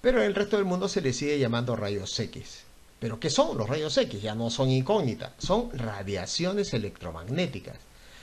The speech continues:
semejantes a las ondas de radio, a las microondas que tenemos en la casa, a los rayos infrarrojos, a la luz visible, a los rayos ultravioleta, a la radiación gamma que es tan peligrosa,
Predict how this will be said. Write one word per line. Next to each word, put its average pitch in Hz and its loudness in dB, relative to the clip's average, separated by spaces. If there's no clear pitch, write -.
semejantes 214 6
a 143 2
las 104 -2
ondas 123 0
de 120 0
radio, 131 4
a 110 -2
las 104 -4
microondas 123 2
que 117 -6
tenemos 120 -4
en 113 -2
la 110 -6
casa, 135 0
a 117 0
los 117 0
rayos 131 4
infrarrojos, 143 0
a 127 -2
la 120 0
luz 127 2
visible, 143 2
a 123 -4
los 117 -4
rayos 131 2
ultravioleta, 131 2
a 131 -2
la 113 -2
radiación 107 -2
gamma 135 2
que 131 0
es 127 -2
tan 117 0
peligrosa, 120 2